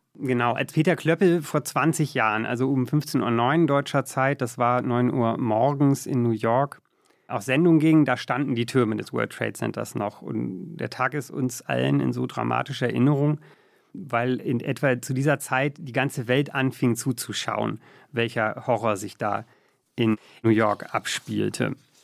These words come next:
Ja, selbst wenn man sich in Protokollform durchliest, was damals passiert ist, ist das heute immer noch erschütternd.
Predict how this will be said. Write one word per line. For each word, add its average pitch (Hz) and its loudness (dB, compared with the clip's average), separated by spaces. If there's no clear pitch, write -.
Ja, 120 -4
selbst 131 -2
wenn 143 4
man 143 4
sich 127 -6
in 135 2
Protokollform 131 2
durchliest, 131 2
was 123 -4
damals 117 -4
passiert 127 -4
ist, 123 -4
ist - -10
das - -2
heute 120 0
immer 113 0
noch 113 -2
erschütternd. 113 -4